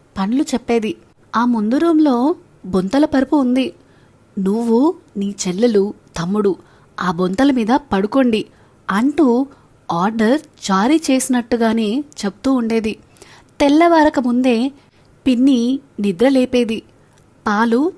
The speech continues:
తీసుకుని రాపో" అని. "ఆ పని చెయ్యి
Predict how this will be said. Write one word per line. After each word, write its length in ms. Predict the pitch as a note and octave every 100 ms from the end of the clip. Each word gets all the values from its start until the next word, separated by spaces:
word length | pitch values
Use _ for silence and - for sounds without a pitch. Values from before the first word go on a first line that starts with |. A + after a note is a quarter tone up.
| _ A#3+
తీసుకుని 400 | B3+ - C4+ C4
రాపో" 540 | A3+ - G#3+ G#3+ B3+
అని. 220 | C4+ A3 - _ _ _ _ _ _ _ -
"ఆ 140 | G#3+
పని 260 | C#4+ C#4 C#4 B3+
చెయ్యి 220 | B3 C4